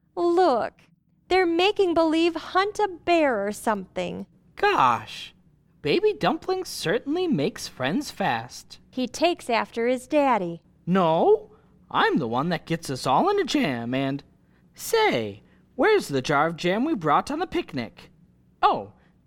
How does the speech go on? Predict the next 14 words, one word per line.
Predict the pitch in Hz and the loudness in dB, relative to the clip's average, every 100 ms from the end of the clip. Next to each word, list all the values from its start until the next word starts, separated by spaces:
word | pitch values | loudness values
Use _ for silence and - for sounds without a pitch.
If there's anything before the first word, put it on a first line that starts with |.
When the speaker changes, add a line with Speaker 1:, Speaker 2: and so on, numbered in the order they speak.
| _ | _
Speaker 2:
here | 170 466 330 | 0 2 2
it | 110 | -2
is. | 101 143 - - - _ _ _ - | -6 -6 -10 -18 -20 _ _ _ 2
Speaker 1:
Oh, | 370 349 330 320 - | 6 6 4 0 0
Dagwood, | 311 294 294 269 294 320 339 359 - _ _ - | 2 4 2 -2 0 2 4 2 -4 _ _ 0
we're | 349 381 | 4 4
really | 320 403 403 311 | 4 4 4 2
going | 285 339 349 | 2 0 2
to | 359 | 2
have | 339 339 370 339 302 | 2 4 4 6 4
our | 294 | 2
picnic | 294 302 320 339 359 | 0 -4 -4 -2 2
after | 320 262 - 262 | 2 2 -4 -2
all. | 247 214 185 180 202 | 2 2 0 -2 -6